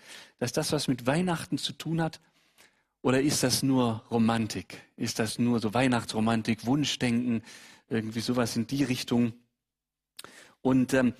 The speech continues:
wenn das nur lose Romantik ist, wenn wir das überhaupt gar nicht erleben, so Weihnachten für Weihnachten, warum haben sich diese Schlagworte dann scheinbar so jahrelang immer gehalten, bis heute? Wir schauen uns diese Schlagworte mal an in den kommenden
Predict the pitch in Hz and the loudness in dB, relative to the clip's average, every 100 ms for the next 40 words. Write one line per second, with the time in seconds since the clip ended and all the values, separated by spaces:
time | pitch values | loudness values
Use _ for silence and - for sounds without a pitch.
0 | - 135 208 202 156 170 156 175 156 147 | -4 0 4 4 4 2 4 2 2 2
1 | 160 175 147 139 226 - 180 175 147 139 | 2 2 0 0 0 0 2 2 2 0
2 | 135 160 - 143 131 127 127 190 262 131 | 2 0 0 0 0 0 0 0 0 0
3 | 110 110 110 120 120 117 110 117 117 113 | 0 0 0 0 0 0 -2 -6 -2 0
4 | 117 110 - 113 - 156 135 143 208 165 | 0 -2 -4 -6 -8 -2 0 2 2 2
5 | 220 208 175 - 196 165 151 - 151 190 | 2 0 -2 -2 0 0 0 0 0 0
6 | - 160 160 151 147 156 165 151 147 156 | 0 -2 0 -2 0 0 0 2 2 0
7 | 151 - - - 117 160 190 160 156 151 | -4 -8 -20 -2 2 2 2 0 -2 -2
8 | 165 160 135 139 127 185 - 123 110 151 | 0 0 0 0 -2 -6 -2 -2 -2 -4
9 | - 156 160 - 98 - - - _ _ | -4 -4 -4 -4 -6 -10 -20 -20 _ _
10 | _ _ _ _ _ - - _ _ _ | _ _ _ _ _ -20 -20 _ _ _
11 | _ 180 185 180 165 139 - 131 123 107 | _ 2 4 4 4 2 0 2 0 0
12 | - 123 135 120 120 - 117 110 113 113 | 0 0 0 -2 -2 0 0 0 0 0
13 | 120 117 107 104 104 113 107 104 104 104 | -2 -2 -2 -4 -2 -2 -2 -2 -4 -6